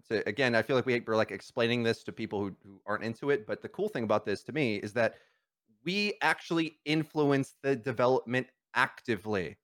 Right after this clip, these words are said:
Rather than waiting years for them to develop a new thing and then hopefully it turns out to be amazing, it's moment to moment.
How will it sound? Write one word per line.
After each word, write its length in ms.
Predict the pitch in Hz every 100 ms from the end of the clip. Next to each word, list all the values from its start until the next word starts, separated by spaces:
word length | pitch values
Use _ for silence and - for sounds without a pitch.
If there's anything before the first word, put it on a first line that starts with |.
| _ _
Rather 300 | 107 139 180
than 240 | 233 226
waiting 420 | 233 302 302 240
years 500 | 156 143 143 147 156
for 140 | - 120
them 220 | 123 139
to 80 | 135
develop 460 | 143 147 165 165
a 40 | 175
new 160 | 175
thing 500 | 170 202 190 185 185
and 120 | 175 160
then 180 | 151
hopefully 400 | 151 160 160 160
it 80 | 156
turns 220 | 170 160
out 120 | 160 156
to 40 |
be 120 | 156
amazing, 480 | 156 170 170 160 156 - _ _ _
it's 220 | 156 156 123
moment 400 | 135 170 180 170
to 80 |
moment. 380 | 151 123 87 78